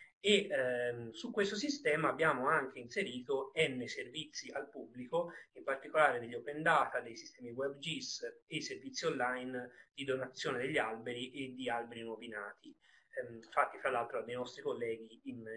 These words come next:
in house, ehm, su, su P H P. Tutto questo framework del verde, ehm, come vedete questa piccola coppa che si vede sotto, ha vinto, diciamo, il premio Agenda Digitale a fine del duemiladiciannove, è stato presentato come progetto Firenze Green Smart City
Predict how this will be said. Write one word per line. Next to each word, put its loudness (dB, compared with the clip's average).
in -8
house, -6
ehm, -8
su, -16
su -20
P -20
H -14
P. -20
Tutto -4
questo 0
framework 0
del 0
verde, 2
ehm, 0
come -12
vedete -10
questa -12
piccola -4
coppa -2
che -8
si -4
vede 2
sotto, -4
ha 0
vinto, -4
diciamo, -8
il -8
premio -2
Agenda -4
Digitale -2
a -6
fine -8
del -10
duemiladiciannove, -4
è -20
stato -2
presentato -2
come -6
progetto -6
Firenze -6
Green -6
Smart -8
City -14